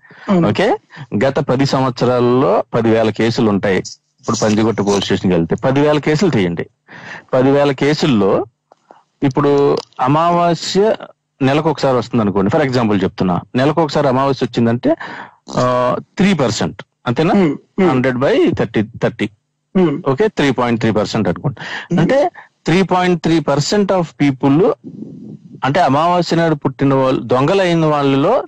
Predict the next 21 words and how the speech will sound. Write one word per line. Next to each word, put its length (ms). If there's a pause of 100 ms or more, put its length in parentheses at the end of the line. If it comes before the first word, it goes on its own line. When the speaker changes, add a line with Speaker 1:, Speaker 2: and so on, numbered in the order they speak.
Speaker 2:
త్రీ 160
పర్సెంటే 520
అమావాస్య 460
నాడు 120
పుట్టిన 260
వాళ్ళు 100
ఉండాలి, 200
అంతే 220
కదా? 160 (1200)
Speaker 1:
ఉమ్. 240 (600)
Speaker 2:
ఆ 40
దొంగల్లో 800 (360)
థర్టీ 200
పర్సెంట్, 460
టెన్ 180
పర్సెంట్, 380
కనీసం 520
సిక్స్ 340
పర్సెంట్ 300
ఉన్నారనుకోండి, 800 (220)
Speaker 1:
ఉమ్. 280